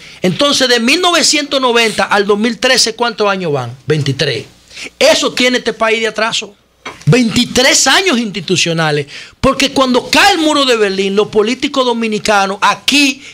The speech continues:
¿qué estaba pasando en mil novecientos noventa? Balaguer robando de las elecciones a Juan Bosch. Y, y,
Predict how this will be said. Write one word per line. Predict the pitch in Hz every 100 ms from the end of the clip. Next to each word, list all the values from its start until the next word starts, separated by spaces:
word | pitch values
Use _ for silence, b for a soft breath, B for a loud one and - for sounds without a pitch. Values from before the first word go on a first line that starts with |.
| -
¿qué | 294
estaba | 320 320 311
pasando | 285 262 269 247
en |
mil | 226 240
novecientos | 226 220 220 190 202 202 185
noventa? | 180 170 151 B B -
Balaguer | 160 240 240 254 269
robando | 247 233 254 254
de | 254
las | 226
elecciones | 214 196 147 208 208
a |
Juan | 196 185
Bosch. | 160 185 - _ - - _ - - _ - - -
Y, |
y, | 262